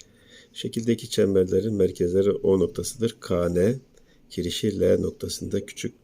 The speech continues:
daireye teğettir diyor. Taralı halkanın on iki pi birim kare olduğuna göre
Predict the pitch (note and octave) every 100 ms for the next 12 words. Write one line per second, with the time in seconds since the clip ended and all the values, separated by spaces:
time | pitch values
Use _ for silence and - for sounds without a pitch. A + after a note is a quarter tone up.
0 | _ G2 F2 D#2 G#2 A#2+ F#2 D#2 - D2
1 | - A#2 - _ _ _ _ - _ -
2 | - _ _ _ - A2 A2+ A2+ G2+ F#2+
3 | G2+ E2+ G#2+ - - F#2+ F2+ E2+ F2 D#2+
4 | F2 E2+ E2 F#2+ F2+ F2 A#2+